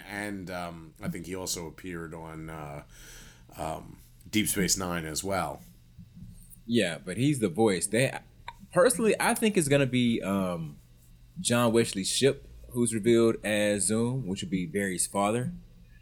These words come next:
Speaker 1: Right.
Speaker 2: Um, but they're also supposed to be bringing, uh, the guy who played Eddie Thawne back. So he'll be back in some form or fashion. Um,
Speaker 1: Well, I don't know. I, I'm not wild about that whole Darth Vader thing. I mean, I thought it was cool.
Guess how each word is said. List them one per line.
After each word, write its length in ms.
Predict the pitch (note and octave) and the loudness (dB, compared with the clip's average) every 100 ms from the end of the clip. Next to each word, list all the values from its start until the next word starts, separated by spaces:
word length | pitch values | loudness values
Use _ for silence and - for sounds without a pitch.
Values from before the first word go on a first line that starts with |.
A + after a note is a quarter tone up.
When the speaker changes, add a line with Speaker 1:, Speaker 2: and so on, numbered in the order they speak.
| - - | -20 -2
Speaker 1:
Right. 320 | A2 A#2+ A#2+ | 6 8 8
Speaker 2:
Um, 80 | F2+ | 4
but 80 | F#2 | -2
they're 160 | G#2 G#2+ | 0 4
also 240 | E3+ D3 | 4 4
supposed 380 | C3 A2+ A2+ G#2+ | -2 0 -2 0
to 40 | |
be 80 | G#2 | -2
bringing, 400 | F2 G2+ G2 F2+ - | 0 0 0 -2 -4
uh, 640 | F#2 F#2 F2+ F2 E2+ D#2+ - | -4 -2 -4 -4 -4 -6 -8
the 80 | F#2 | -4
guy 200 | G2 G2+ | -2 0
who 100 | A2 | -2
played 460 | G2+ G2+ F#2 E2 - | -4 -4 -2 -4 -6
Eddie 240 | G#2 G2+ - | -4 -4 -4
Thawne 360 | G#2 G#2+ A2+ G2 | -4 -2 -2 -2
back. 320 | A2 A2+ - - - - - - - - | -6 -6 -16 -20 -20 -20 -20 -20 -20 -14
So 500 | - G2 F2+ E2+ D#2+ - | -8 -4 -4 -4 -8 -6
he'll 180 | G#2+ | -4
be 160 | G2 G2+ | -2 -2
back 260 | G2 G2 G2 | -2 -4 -6
in 80 | |
some 200 | F2 G2+ | -6 -6
form 220 | F2 G2 F#2+ | -4 -4 -4
or 40 | |
fashion. 480 | F2+ F#2+ F#2 F#2+ F#2 - - - - - - - - - | -4 -4 -4 -6 -10 -14 -20 -20 -20 -20 -20 -20 -20 -10
Um, 360 | D#2+ D#2+ D#2 D3+ | -6 -6 -8 4
Speaker 1:
Well, 360 | E3 F3+ F3+ F3+ | 12 12 12 12
I 100 | G3 | 10
don't 140 | G3 | 10
know. 160 | D#3 C#3 | 8 6
I, 260 | C#3 F3+ F#3 | 6 6 6
I'm 160 | G3 | 2
not 200 | G3+ F3 | 4 4
wild 360 | C#3+ C3 B2+ A#2+ | 6 6 4 2
about 280 | A2 G#2 F2 | 0 -2 0
that 220 | G#2 F#2 | -2 0
whole 120 | A2 | -2
Darth 300 | G#2 G2+ D#2+ | -4 -4 -4
Vader 280 | F#2+ G2+ A#2 | -4 -2 -2
thing. 300 | - C#3 C3 | 0 -2 0
I 40 | A#2 | 0
mean, 120 | A2 | -2
I 100 | G#2+ | 0
thought 200 | C3+ B2+ | 0 0
it 100 | A#2 | -2
was 160 | A2 - | -4 -2
cool. 800 | F3 E3+ C#3+ B2+ A#2 G#2 - | 0 2 4 2 2 0 -4